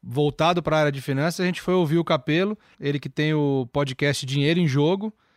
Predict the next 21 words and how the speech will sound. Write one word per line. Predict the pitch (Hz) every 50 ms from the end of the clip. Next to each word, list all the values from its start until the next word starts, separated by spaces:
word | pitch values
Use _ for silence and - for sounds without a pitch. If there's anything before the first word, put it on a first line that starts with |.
| _ _ _ _
Você | - - 127
pode | 110 - 135 139 131
também | - 139 127 139 135
na | 135 131
nossa | 131 131 123 - 131
plataforma | - 127 120 - 123 - - - 135 131 131
globoesporte | 120 127 135 131 127 - - 131 131 127 -
ponto | - 131 127 117 123
com | 120 - 123 123
barra | 120 131 131 123 127
podcasts | - 131 131 127 127 - 143 139 147 139 147 156
ouvir | 170 170 143 131 151 160 185 185 _ _ _ _ _ _ _ -
o | - 127
que | -
o | 156 139
Capello | - 143 123 - 143 147 139
fala. | - - 135 135 147 180 208 196 _ _ _ _ _ _ - -
E | 143
vamos | 131 127 156 170 175
ouvir, | 165 147 151 165 160
vamos | 151 160 170 170 170 160